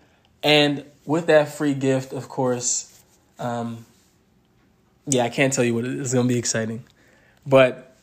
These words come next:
yeah, make sure that you subscribe to our email list on the Prowl Report website itself. So make sure you subscribe to the email list on the Prowl. I can't say it enough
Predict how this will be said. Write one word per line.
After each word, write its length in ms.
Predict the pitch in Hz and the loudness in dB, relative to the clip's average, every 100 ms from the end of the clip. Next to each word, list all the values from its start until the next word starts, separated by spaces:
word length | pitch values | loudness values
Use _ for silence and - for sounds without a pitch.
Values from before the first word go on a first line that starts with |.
| _ | _
yeah, 140 | 143 131 | 0 4
make 200 | 143 165 | 4 4
sure 180 | - | 2
that 200 | 175 165 | 2 2
you 60 | 170 | 0
subscribe 600 | 151 151 135 - 151 151 | 0 0 -2 4 4 4
to 120 | 147 151 | 0 2
our 160 | 143 | 2
email 360 | 147 160 151 143 | 0 0 0 2
list 340 | 143 139 - | 2 2 0
on 180 | 135 147 | -2 -2
the 120 | 156 | -2
Prowl 320 | 139 151 147 | -2 2 4
Report 420 | 143 135 - 143 135 | 4 -2 -2 -4 0
website 460 | 139 147 - 139 | 0 0 2 2
itself. 520 | 131 120 151 135 117 - _ _ _ - | 2 0 2 0 0 -10 _ _ _ -6
So 220 | - 120 | -2 -2
make 380 | 120 143 151 143 | 0 2 2 2
sure 480 | - 160 139 127 - _ _ _ _ | 0 4 4 2 -10 _ _ _ _
you 280 | 117 131 139 | 2 4 4
subscribe 840 | - 139 139 - 139 160 135 127 | 4 2 2 -2 4 4 4 0
to 180 | - 139 | 0 0
the 180 | 139 139 | 0 0
email 320 | 143 147 139 | 0 2 2
list 280 | 127 127 127 - - - | 2 -2 -6 -12 -20 0
on 200 | 135 131 | 4 4
the 120 | 135 | 4
Prowl. 300 | 131 139 131 | 2 6 6
I 80 | 127 | 4
can't 180 | 139 143 | 0 2
say 140 | 160 | 6
it 60 | 156 | 6
enough 360 | 156 139 120 | 6 2 2